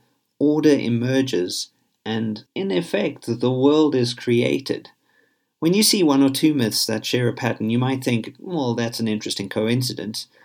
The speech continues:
But if you start to see the pattern everywhere, that starts to look like a plot. So then it's fair to ask, why do so many creation myths look so similar? Why is this pattern of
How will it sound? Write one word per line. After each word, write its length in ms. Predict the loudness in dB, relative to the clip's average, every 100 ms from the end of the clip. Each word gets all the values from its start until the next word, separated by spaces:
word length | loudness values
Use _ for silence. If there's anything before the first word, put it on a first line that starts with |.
| _ _ _ 0
But 140 | 2
if 160 | 2 2
you 80 |
start 280 | 0 0 0
to 100 | 2
see 180 | 2 2
the 80 | 0
pattern 560 | -2 -2 0 0 0 -6 -2
everywhere, 680 | 0 6 6 8 4 0 -4 -6
that 280 | -4 -2
starts 360 | -2 -4 -4 -2
to 100 | 0
look 240 | 0 0 -2
like 180 | -4
a 80 | -6
plot. 480 | -6 -4 -4 -6 -16 -18 _ _ _ _ -4
So 180 | 2
then 200 | 4 4
it's 200 | 4 0
fair 200 | -2 -4
to 200 | -2 -4
ask, 480 | -2 -2 -2 -4 -8 _ _ _
why 320 | -2 0 2
do 160 | 2 0
so 500 | 0 0 0 2 0
many 360 | 2 2 2 0
creation 600 | 0 2 2 2 0 0
myths 380 | -2 -4 -8 -10 -6
look 280 | -4 -4 -6 _
so 600 | -6 -2 2 2 0 -2
similar? 680 | -6 -2 0 2 0 -4 -12 _ _ _ _ _ _
Why 220 | -2 0
is 180 | 2 2
this 220 | 2 0
pattern 520 | 0 -2 -2 -2 -6 -4
of 300 | -4 -4 -8